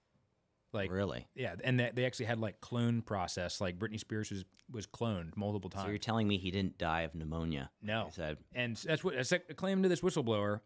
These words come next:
Speaker 1: that came out talking about the music industry and how, like, it, it, but anyways, so anyway, going back from clones, have you seen the movie They Live?
Speaker 2: Yeah.
Speaker 1: Dan, can you give us the premise of that?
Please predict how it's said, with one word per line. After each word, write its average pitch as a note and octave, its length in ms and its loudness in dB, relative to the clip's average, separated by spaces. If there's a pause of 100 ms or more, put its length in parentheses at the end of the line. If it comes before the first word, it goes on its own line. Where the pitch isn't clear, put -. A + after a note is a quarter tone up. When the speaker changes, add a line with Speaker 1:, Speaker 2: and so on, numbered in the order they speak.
Speaker 1:
that A2+ 140 -6
came B2 220 0
out B2 300 0
talking C3 160 0
about B2 100 0
the A2+ 80 0
music C3 260 2
industry C3 360 0
and G#2+ 100 0
how, A2+ 240 4
like, G#2+ 320 2 (480)
it, B2+ 240 -6
it, - 140 -10 (120)
but C3+ 160 0
anyways, A2 300 0 (320)
so C#3 320 4 (240)
anyway, C#3+ 280 2
going D3+ 200 6
back D3+ 120 0
from C3 100 -2
clones, G#2+ 300 0
have A#2+ 180 2
you F3+ 80 6
seen G#3+ 240 6
the D3+ 80 8
movie B2 520 6
They A2 200 4
Live? G2 360 2 (1000)
Speaker 2:
Yeah. - 160 -12
Speaker 1:
Dan, A#2+ 240 2
can A2 140 2
you A#2 80 6
give B2 140 4
us A2+ 100 -2
the - 60 0
premise G#2 360 0
of G#2+ 60 0
that? A2 200 0